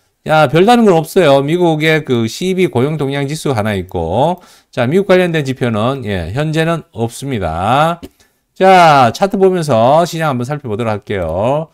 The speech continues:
자, 에스앤피 오백 지수. 자, 현재 흐름은, 예, 윗단에서 고점 찍고 빠지는 중인데 금요일만큼은 그 고용지표 때문에, 예, 전망이 좀 어렵다, 이렇게 말씀드렸고, 고용지표 발표하고 난 다음에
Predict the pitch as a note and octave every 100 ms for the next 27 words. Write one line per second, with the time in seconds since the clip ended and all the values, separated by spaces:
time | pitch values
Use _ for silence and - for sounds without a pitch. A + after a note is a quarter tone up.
0 | _ _ _ C#3 C#3+ D3 A3+ G#3+ F#3 G#3
1 | A3 - F3+ D#3+ A#2+ B2 D#3 D#3 _ _
2 | _ - D#3+ E3 A3+ B3 B3+ A#3+ G3+ B3
3 | A#3+ F#3+ E3+ B2+ A2+ C3+ C3+ B2 C#3+ -
4 | G#3+ A3 G#3+ G3 F#3 F3+ F3 G3 F#3+ G3+
5 | E3+ - D#3 F3 A#3+ A#3+ G#3+ E3+ D#3+ B2
6 | C#3+ B2 - _ _ _ C#3 F3+ B3+ C4+
7 | A3 E3+ D#3+ E3+ F3+ F#3 F3 _ _ _
8 | _ C#3 C#3+ C#3+ C#3+ C#3+ C3+ C#3 G3 A#3
9 | - F3+ B2+ C#3 D#3+ D3+ C#3+ D3+ E3 E3
10 | D3+ _ _ _ - C3 C3 A#2+ D3+ F3+
11 | G3 F3+ D3+ B2 - G#3 A#3 A#3 B2+ A#2
12 | C3 F#3 E3+ C#3+ F3 D#3 A#2 G2+ E3 F3
13 | F3+ F3 C#3 F#3 G3 D#3+ C#3 D#3 G3 G3+
14 | F#3 C#3 B2+ A#2 A#2 D3 G#3+ A#3